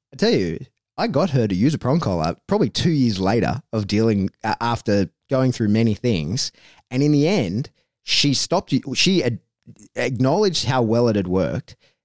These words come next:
They radically changed the way that her dogs, you know, reacted, and she got the dogs under control, and the dogs lived a much better life. And then one day someone said something to her, noted, remarked about the prong collars, and she stopped using them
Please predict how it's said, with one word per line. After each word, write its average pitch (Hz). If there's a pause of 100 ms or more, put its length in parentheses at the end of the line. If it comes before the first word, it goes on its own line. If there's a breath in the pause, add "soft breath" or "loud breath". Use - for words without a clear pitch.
They 117
radically 131
changed 104
the 104
way 98
that 101
her 98
dogs, 92
you 113
know, 90 (280)
reacted, 113
and 95
she -
got 139
the 160
dogs 113
under 104
control, 92
and 101
the 101
dogs 117
lived 104
a 87
much 101
better 107
life. 120 (440 soft breath)
And 113
then 117
one 135
day 160
someone 131
said 147
something 101
to 98
her, 87 (240)
noted, 117 (200)
remarked 110
about 104
the 98
prong 110
collars, 170
and 95
she 101
stopped 98
using 87
them -